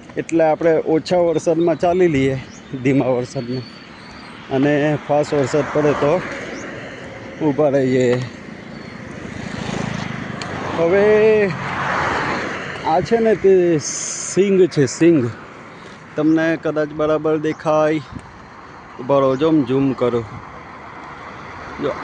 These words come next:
આ છે ને સિંગ કાઢીને મૂકી છે, કાઢીને મૂકી. તો હવે સિંગ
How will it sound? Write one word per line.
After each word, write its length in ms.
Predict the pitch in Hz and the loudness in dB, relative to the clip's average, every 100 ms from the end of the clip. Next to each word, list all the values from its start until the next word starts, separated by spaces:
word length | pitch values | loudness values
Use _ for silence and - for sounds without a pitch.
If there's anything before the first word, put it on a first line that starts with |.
| 131 | 0
આ 60 | 170 | 2
છે 140 | 226 226 | 2 4
ને 80 | 196 | 4
સિંગ 420 | - - 190 202 202 196 170 | 2 2 4 6 4 4 2
કાઢીને 460 | 156 170 175 190 202 226 214 - - - - - - - - 160 | 4 4 6 6 4 0 -6 -8 -8 -8 -8 -8 -8 -8 -2 4
મૂકી 400 | 170 175 185 175 | 4 6 4 4
છે, 100 | 147 104 - - - - - - - - - - | 2 -4 -6 -12 -10 -10 -10 -12 -12 -12 -12 -4
કાઢીને 360 | 156 151 180 190 180 | 0 4 4 6 6
મૂકી. 360 | 185 185 208 196 - | 6 6 4 4 6
તો 120 | 180 175 180 180 | 6 6 6 6
હવે 220 | 175 180 190 180 | 6 4 4 2
સિંગ 380 | - 175 185 | 4 6 6